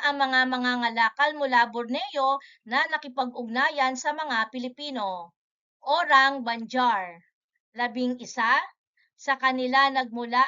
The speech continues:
ang pananaw na bahala na, Indian o Hindu.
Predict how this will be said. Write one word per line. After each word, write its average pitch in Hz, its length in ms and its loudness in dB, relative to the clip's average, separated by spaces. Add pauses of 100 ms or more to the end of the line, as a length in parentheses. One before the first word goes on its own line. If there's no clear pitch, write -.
ang 247 160 -6
pananaw 233 560 -2
na 226 240 -2
bahala 320 640 0
na, 190 160 -4 (800)
Indian 254 640 0
o 269 240 4
Hindu. 247 640 -14